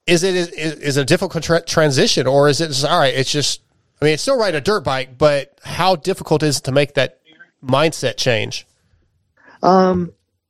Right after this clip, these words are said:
Speaker 2: so, uh, it can be tough, uh, depending on a few different things, but for the most part, like, I, I practice Supercross all winter, uh, even, even during Arena Cross season.
Speaker 1: Okay.
Speaker 2: Um,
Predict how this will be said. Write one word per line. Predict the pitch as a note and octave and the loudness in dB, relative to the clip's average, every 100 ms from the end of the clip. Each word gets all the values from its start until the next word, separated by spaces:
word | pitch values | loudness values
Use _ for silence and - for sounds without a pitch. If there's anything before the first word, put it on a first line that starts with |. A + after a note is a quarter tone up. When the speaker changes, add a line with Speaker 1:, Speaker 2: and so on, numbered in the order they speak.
| _ _ _ _ - _ _ _ _ _ _ _ _ | _ _ _ _ -20 _ _ _ _ _ _ _ _
Speaker 2:
so, | - F3 E3 E3 D#3 C#3+ - _ _ | -2 2 6 6 4 0 -18 _ _
uh, | C#3+ C3+ B2+ B2 B2 B2 - _ _ - _ _ _ _ | 0 2 2 0 -2 -4 -10 _ _ -20 _ _ _ _
it | F#3 | -4
can | E3+ F3+ | 0 0
be | F#3+ F3 | 2 0
tough, | - - F3+ - - _ | 0 0 0 -2 -12 _
uh, | - C3 B2 A#2 A2+ | -2 0 0 0 -2
depending | - D#3 D#3+ D#3 D3+ C3+ - - - | -2 -2 0 0 -2 -10 -14 -16 -4
on | C#3 | 0
a | C3+ | 4
few | D3 | 4
different | D3+ D3+ | 4 4
things, | D#3+ D#3+ | 2 0
but | D3 C3 - - - _ | 4 4 2 -6 -20 _
for | F3 | 4
the | D#3 | 6
most | B2 D3 | 4 2
part, | - B2 B2 - | 2 4 4 2
like, | A2+ - - _ _ _ | 0 0 -8 _ _ _
I, | A#2 B2+ B2 A#2 A2 G#2+ - | 0 2 4 4 2 -2 -8
I | A#2+ | -8
practice | A#2+ A#2+ A#2 A2 | -2 0 0 -2
Supercross | - A2+ G#2+ G#2+ G#2 - - - _ _ | -2 -2 0 2 0 -4 -12 -18 _ _
all | - A2 | 0 2
winter, | G#2+ G2 G2 F#2+ _ _ - _ - | 2 -2 -4 -8 _ _ -20 _ 0
uh, | G2+ F#2+ | 2 4
even, | A2 G#2+ G2+ F#2+ - | 2 2 0 -4 -2
even | A#2 G#2 | 0 2
during | G2+ G2 | 0 0
Arena | F#2+ F#2+ F2+ | 0 -2 0
Cross | F2+ E2+ | 0 2
season. | G2 E2+ F2+ | 2 2 0
Speaker 1:
Okay. | D#2 F2+ A2 | -2 -6 -2
Speaker 2:
Um, | G2 F2+ E2+ E2+ | 2 2 2 -2